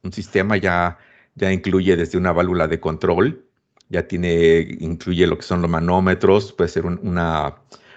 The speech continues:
una válvula, ya sea tipo clapeta, eh, sensores de flujo. Estos ya son los elementos de un sistema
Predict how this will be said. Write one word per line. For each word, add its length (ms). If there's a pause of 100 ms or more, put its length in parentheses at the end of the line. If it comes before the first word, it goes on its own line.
(100)
una 260
válvula, 500
ya 120
sea 220
tipo 300
clapeta, 880 (340)
eh, 760
sensores 480
de 100
flujo. 720 (560)
Estos 260
ya 140
son 180
los 160
elementos 640 (320)
de 120
un 160
sistema 680